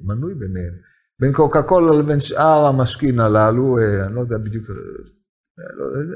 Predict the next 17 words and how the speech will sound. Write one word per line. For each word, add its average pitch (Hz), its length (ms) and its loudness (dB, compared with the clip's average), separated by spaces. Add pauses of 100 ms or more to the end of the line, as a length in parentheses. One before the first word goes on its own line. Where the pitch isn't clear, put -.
(240)
בקיצור, 262 360 -4
כל 214 160 6
האחרים, 123 600 2 (1000)
וכולם 151 680 2
מעדיפים 127 680 2
את 113 80 0
זה, 139 160 0
ואף 123 140 0
פעם 131 220 -6
לא 123 60 0
הבנתי 139 340 -2
למה, 175 400 2
אבל 143 300 2 (460)
יש 190 200 2
שם 175 220 4
איזה 143 280 6
משהו 123 640 2